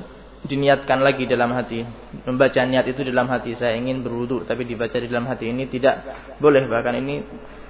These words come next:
dilarang, ini termasuk bid'ah, walaupun di dalam hati. Niat itu hanya apa? Tujuan, keinginan apa yang dia inginkan dalam berwudu, itu yang sudah terbesit di dalam hati, itulah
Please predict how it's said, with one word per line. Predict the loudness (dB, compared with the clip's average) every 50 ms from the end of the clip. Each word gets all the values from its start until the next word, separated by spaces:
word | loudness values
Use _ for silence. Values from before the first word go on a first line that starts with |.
| -20 -20 -20 -20 -18 -12 -2
dilarang, | 2 8 10 10 10 10 6 2 0 -4 -4 -4
ini | -2
termasuk | -2 0 2 2 2 2 0 -2 2
bid'ah, | 4 4 6 6 4 4 2 -2 -6 -10 -12 -12 -12 -12 -12 -12 -14 -12 -4 2
walaupun | 6 6 6 6 6 4 4 4
di | 4 4
dalam | 4 4 4
hati. | 2 0 -2 -2 -4 -8 -8 -10 -12 -16 -16 -14 -14 -14 -14 -14 -16 -18 -20 -20 -20 -20 -16 -10 -4
Niat | 0 0 2 2 2
itu | 0 0 2 2 2
hanya | 2 2 2 4 4 2 2 2 2 2
apa? | 4 4 2 2 0 -4 -8 -12 -14 -16 -16 -18 -18 -18 -18 -18 -18 -16 -16 -16 -10 -4
Tujuan, | -2 -2 0 4 6 8 8 8 6 2 -6 -6 -2
keinginan | -2 0 0 0 0 0 2 2 2 0 0 -2 2
apa | 4 4 6 6 6 6
yang | 6 4 2 0
dia | 2 2 4 4 4 2 0 -2
inginkan | 0 0 0 0 2 2 2 0 0 -2 -2
dalam | 0 0 0 0 -2
berwudu, | -2 -2 -2 -2 0 2 2 2 2 0 -4 -12 -14 -14 -10 -6
itu | -4 -4 -4 -4 -8 -10 -6 -2
yang | -2 -2 0
sudah | 0 0 0
terbesit | 2 2 0 0 0 -2 2 2 0 0 0
di | 0 2
dalam | 4 4 4 6
hati, | 4 2 4 2 0 2 2
itulah | 0 2 4 2